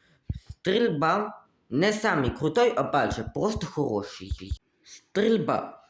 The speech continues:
Лю-, навик лучше середнього, с-, корисний тільки, якщо у вас в основному лучні війська. Защита. Ну, не знаю, або ті самі круті, або просто хороші. Дальше посмотрим.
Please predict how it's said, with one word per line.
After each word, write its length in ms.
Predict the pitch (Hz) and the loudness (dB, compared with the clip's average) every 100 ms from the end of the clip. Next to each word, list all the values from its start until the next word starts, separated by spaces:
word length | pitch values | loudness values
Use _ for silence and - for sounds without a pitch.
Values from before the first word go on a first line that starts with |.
| _ | _
Лю-, 320 | 151 220 254 208 | 0 4 4 4
навик 460 | 233 226 196 - | 4 2 0 0
лучше 260 | 208 233 226 | 0 0 -2
середнього, 680 | - 269 277 262 262 240 196 | -2 0 4 4 2 0 -2
с-, 160 | 156 135 127 | -4 -6 -2
корисний 440 | 196 202 190 185 | 0 2 0 -2
тільки, 240 | - 196 180 | -4 -2 -2
якщо 260 | - - | -2 0
у 20 | 160 | 0
вас 160 | 156 | 0
в 80 | 135 | 0
основному 480 | 131 156 143 160 160 - - - - | 0 0 2 2 -2 -6 -16 -12 -4
лучні 680 | 139 160 160 - 160 175 | 2 2 2 0 0 0
війська. 560 | 160 147 - - 110 - - - | 0 -4 -6 -6 -8 -8 -14 -16
Защита. 600 | - 185 196 170 131 - - _ _ _ _ | -4 -4 -2 -2 -4 -8 -14 _ _ _ _
Ну, 180 | - 226 | 2 4
не 140 | 240 233 | 6 4
знаю, 260 | 202 147 | 2 2
або 360 | 160 190 214 196 | 2 2 2 2
ті 140 | 202 | -2
самі 340 | 196 254 240 214 | -2 2 2 2
круті, 280 | 151 151 | -2 0
або 140 | 151 160 | 2 0
просто 340 | 165 156 - | -2 -6 -6
хороші. 560 | 127 123 107 98 - - - - | -6 -6 -4 -4 -6 -16 -18 -8
Дальше 440 | 131 196 190 - - | 0 2 2 0 -4
посмотрим. 640 | 127 - 107 98 - | -6 -4 -4 -4 -8